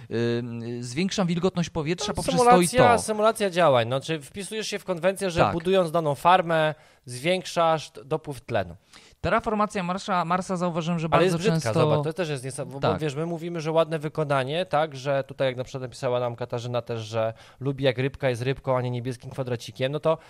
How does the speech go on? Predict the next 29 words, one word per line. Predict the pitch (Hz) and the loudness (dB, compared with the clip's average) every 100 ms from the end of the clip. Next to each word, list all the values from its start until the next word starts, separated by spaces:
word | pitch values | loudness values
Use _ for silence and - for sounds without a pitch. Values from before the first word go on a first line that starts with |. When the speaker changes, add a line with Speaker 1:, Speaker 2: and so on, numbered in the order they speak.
| - _ | -20 _
Speaker 2:
w | |
terraformacji | - 185 190 180 180 185 185 | -2 0 0 -2 -2 -4 -2
Marsa, | 165 151 147 175 | 0 0 0 -2
zagrywając | 165 156 151 170 160 - | 0 -2 -2 -2 -4 -10
zwykłe | 175 170 160 | -12 -10 -4
karty | 160 165 - 160 160 - - | -2 -2 0 -2 -4 -12 -8
z | 165 | 4
bardzo | 202 190 | 6 6
przeciętnymi, | 180 180 170 - 175 165 | 0 -4 -8 -8 -8 -8
kie-, | - 123 - - | -10 -14 -16 -14
nie-, | 175 175 | -10 -10
niekiedy | 147 185 190 175 | -8 -8 -6 -6
kiepskimi | 165 160 - 185 170 | -6 -10 -10 -10 -8
ilustracjami, | 147 135 147 139 131 110 101 131 180 _ _ _ _ _ _ _ _ | -8 -6 -6 -4 -2 -2 -4 -10 -14 _ _ _ _ _ _ _ _
ten, | 170 175 | -8 -2
ten | 190 170 | -2 -2
design | 180 175 170 165 151 | -8 -2 0 0 -4
tego | 160 160 | -4 -4
wszystkiego | - 160 - 165 | -4 -16 -16 -14
też, | 160 156 - | -12 -12 -12
co | - 165 | -6 -4
jest | 143 | -2
dookoła, | 151 147 160 | -2 -2 -2
też | 180 247 | -2 -6
już | 170 131 | -8 -8
jest | 120 | -8
trochę | 113 104 | -8 -8
stary, | 104 117 90 - _ _ _ _ | -8 -8 -8 -12 _ _ _ _
nie? | 117 147 | -12 -12